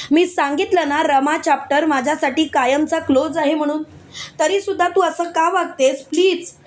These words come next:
प्लीज स्वतःला साव-" तेव्हा मात्र इरावती बोलते, "अक्षय, अरे काय चाललंय काय तुझं? अरे या मुलीने आपलं आयुष्य उद्ध्वस्त केलं, हिच्यामुळे आपण रस्त्यावरती आलोय.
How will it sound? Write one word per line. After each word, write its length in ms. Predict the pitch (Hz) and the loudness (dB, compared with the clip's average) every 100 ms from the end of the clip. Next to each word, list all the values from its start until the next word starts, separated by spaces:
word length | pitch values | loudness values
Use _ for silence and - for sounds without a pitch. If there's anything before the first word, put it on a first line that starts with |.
| - - | -20 -2
प्लीज 300 | 320 370 392 | 2 4 2
स्वतःला 440 | 339 294 311 330 359 | -2 0 0 0 -2
साव-" 260 | - 285 262 _ - - - - | -2 -2 -2 _ -18 -16 -16 -2
तेव्हा 220 | 269 294 | 0 2
मात्र 380 | 320 320 - 330 262 277 | 0 -2 2 2 2 0
इरावती 480 | 285 277 277 311 320 | 0 2 2 2 2
बोलते, 320 | 311 285 262 | 2 2 2
"अक्षय, 560 | 294 233 - 330 320 294 - - | 2 0 -4 0 0 0 -6 -8
अरे 140 | - 262 285 | 0 0 0
काय 200 | 294 294 | -2 -2
चाललंय 480 | 302 320 269 254 311 | -2 -4 -2 0 0
काय 180 | - 349 | 0 0
तुझं? 380 | 349 302 294 285 - - - - | 2 2 2 -2 -6 -14 -20 -6
अरे 200 | 262 311 269 | -2 -2 -2
या 180 | 277 311 | 0 0
मुलीने 440 | 320 262 277 277 | -2 -4 -4 -2
आपलं 300 | 320 269 294 | -2 -2 0
आयुष्य 420 | 285 254 285 - | 0 0 -6 -4
उद्ध्वस्त 460 | 330 311 277 302 311 311 | -2 2 2 2 0 0
केलं, 240 | 302 269 269 - - - - | 2 0 -2 -8 -20 -18 -4
हिच्यामुळे 560 | 320 339 359 359 349 349 | 0 0 0 0 0 0
आपण 320 | 339 339 339 | -2 0 0
रस्त्यावरती 680 | 320 285 - 339 339 339 349 | 0 -2 -4 -2 0 0 0
आलोय. 300 | 330 294 302 | 0 2 0